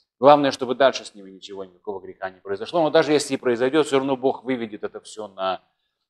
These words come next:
э, так сказать, э, на свои праведные пути. Что произошло с Лотом? Смотрите, Бог разговаривает с Авраамом как с другом своим, он с ним советуется, Авраам даже торгуется с Богом, мы помним, да, когда он пришел с ангелами уничтожить Содом и Гоморру,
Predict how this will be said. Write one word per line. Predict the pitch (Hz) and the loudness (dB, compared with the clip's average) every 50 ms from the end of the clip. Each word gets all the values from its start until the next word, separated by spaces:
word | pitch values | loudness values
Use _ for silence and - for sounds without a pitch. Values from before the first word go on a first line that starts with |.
| _ - - | _ -18 -12
э, | 92 95 95 90 92 90 90 - | -8 -4 -2 -2 0 0 -2 -2
так | - 95 | -2 -4
сказать, | - - - - 95 - - - 95 | -6 -4 -4 -4 -6 -6 -6 -10 -10
э, | 95 92 90 87 85 - _ _ _ | -8 -8 -6 -8 -8 -10 _ _ _
на | 90 92 92 92 92 92 92 92 90 87 _ _ _ _ _ _ _ _ _ _ _ _ _ - | -14 -10 -8 -6 -6 -4 -6 -6 -8 -10 _ _ _ _ _ _ _ _ _ _ _ _ _ -12
свои | - - 113 120 117 110 | -10 -6 -2 -2 -4 -2
праведные | - 107 107 104 101 101 101 101 98 | 0 2 2 2 2 -2 -8 -12 -16
пути. | - 104 - 85 | -16 -18 -12 -10
Что | - - - 170 | -2 0 2 2
произошло | - 165 151 151 - - 143 | 4 4 4 2 2 0 -2
с | 120 - | 0 2
Лотом? | 123 101 - - - _ _ _ _ _ _ | 2 2 2 0 -4 _ _ _ _ _ _
Смотрите, | - - - - - 98 - _ _ _ _ _ _ _ _ _ | 2 2 2 2 2 -4 -14 _ _ _ _ _ _ _ _ _
Бог | - - - - 185 | 6 6 6 8 8
разговаривает | 185 170 135 123 147 156 170 180 185 160 156 147 151 | 6 6 6 6 6 8 8 8 8 6 4 2 2
с | - | 0
Авраамом | 143 123 113 135 143 147 156 156 160 - | -2 0 2 2 2 4 4 2 2 2
как | - 139 123 107 | 2 0 0 0
с | 107 110 | -4 -6
другом | 98 - 147 143 123 127 117 107 | -2 0 0 2 2 0 -2 -4
своим, | - 107 104 101 98 107 | -6 -6 -8 -8 -8 -10
он | 113 110 | -12 -12
с | - - | -10 -8
ним | 135 135 123 | -8 -6 -6
советуется, | - - 143 127 113 120 123 120 - 117 110 - - 113 104 | -4 -2 -2 0 2 0 0 0 0 -4 -6 -4 -2 0 0
Авраам | 101 104 117 127 127 | 0 2 0 0 0
даже | 131 135 139 139 | -2 -6 -8 -2
торгуется | - 147 131 120 - 113 117 135 139 139 - 117 | 2 2 2 2 2 2 2 2 2 0 -2 -8
с | 107 | -6
Богом, | - 120 117 104 107 101 101 | -2 -2 0 0 0 -2 -2
мы | 98 | -4
помним, | - - 101 95 95 95 101 | -8 -6 -8 -8 -8 -4 -2
да, | 123 127 | 0 0
когда | 110 107 101 104 107 104 | 0 0 -2 0 2 0
он | 104 95 | 0 0
пришел | - 110 107 107 - 117 110 110 104 | -4 -4 -4 -2 0 0 2 2 2
с | - | 0
ангелами | 117 123 120 107 107 107 107 104 104 | 0 -2 -2 -4 -8 -10 -10 -12 -14
уничтожить | 104 101 - - 117 107 110 98 | -18 -20 -16 -14 -14 -12 -12 -12
Содом | - 110 104 110 107 110 | -10 -10 -10 -10 -10 -6
и | |
Гоморру, | 107 113 123 147 160 170 - - | -4 0 2 4 6 4 4 2